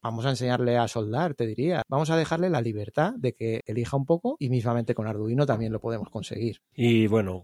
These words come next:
Speaker 2: para cualquier cosa, eh, yo creo que lo mejor es que os pongáis en contacto con juegosrobotica punto es, con Dani, que bueno, normalmente, eh, suelo traer a gente, a invitados, y muchas veces pues hay gente que no, no conozco personalmente.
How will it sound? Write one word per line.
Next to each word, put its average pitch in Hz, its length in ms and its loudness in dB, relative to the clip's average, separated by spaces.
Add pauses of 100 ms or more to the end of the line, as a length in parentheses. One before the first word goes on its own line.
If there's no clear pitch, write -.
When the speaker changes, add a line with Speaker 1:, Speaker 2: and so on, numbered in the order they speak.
Speaker 2:
para 104 800 2
cualquier 104 320 -2
cosa, 113 640 -4
eh, 104 340 0
yo 104 120 2
creo 104 260 2
que 104 80 0
lo 101 100 4
mejor 101 300 0
es 101 100 0
que - 80 0
os 98 60 -2
pongáis 101 360 -2
en 104 60 -4
contacto 95 540 -4
con 95 500 -2
juegosrobotica 101 800 2
punto 98 360 0
es, 127 320 0 (280)
con 101 200 4
Dani, 120 580 6
que 104 240 6
bueno, 92 300 2 (440)
normalmente, 147 1040 4 (140)
eh, - 200 -8
suelo 135 280 6
traer 139 280 6
a 110 60 6
gente, 131 300 4
a 117 60 6
invitados, 113 500 4
y 101 340 0
muchas 113 280 0
veces 113 300 0
pues - 240 -2
hay 95 580 -2
gente 101 320 -2
que 113 80 2
no, 107 140 4
no 107 200 6
conozco 101 340 2
personalmente. 92 680 -4